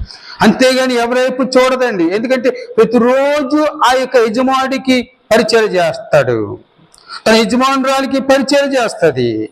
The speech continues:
కాబట్టి యజమానుడు ఏమిస్తాడా, ఏం సహాయం ఇస్తాడా అని ఎప్పుడు కూడా తన కను దృష్టి అంతా కూడా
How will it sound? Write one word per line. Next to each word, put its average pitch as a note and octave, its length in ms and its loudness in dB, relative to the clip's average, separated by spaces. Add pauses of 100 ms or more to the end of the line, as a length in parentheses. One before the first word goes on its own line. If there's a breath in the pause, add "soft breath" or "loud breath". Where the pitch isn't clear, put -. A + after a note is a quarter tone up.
(400 loud breath)
కాబట్టి C#4 260 2
యజమానుడు B3+ 600 0
ఏమిస్తాడా, C4+ 560 0 (1300 loud breath)
ఏం C#4 160 0
సహాయం C4+ 440 0
ఇస్తాడా C4 460 0 (1120 soft breath)
అని D4+ 220 4 (480)
ఎప్పుడు C#4 320 2
కూడా D#4 340 0
తన D4 220 -2
కను B3+ 380 0
దృష్టి D4 280 0
అంతా C4 200 0
కూడా A#3 640 0